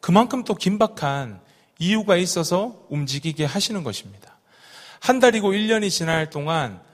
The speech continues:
움직이지 않고 그 자리에 머물게 하시는 것은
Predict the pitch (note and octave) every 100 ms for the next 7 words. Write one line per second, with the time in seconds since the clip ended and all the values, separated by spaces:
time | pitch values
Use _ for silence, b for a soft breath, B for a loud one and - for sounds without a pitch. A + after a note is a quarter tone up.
0 | b _ D3 D3+ D#3+ F3 D#3 D#3 C3 A#2
1 | - _ - D#3 E3 - E3+ A3 - _
2 | - C#3+ D#3 D3+ D3 A#2 C3 F3 E3 D3+
3 | C3+ - D3 B2 A2 - C3 F#2+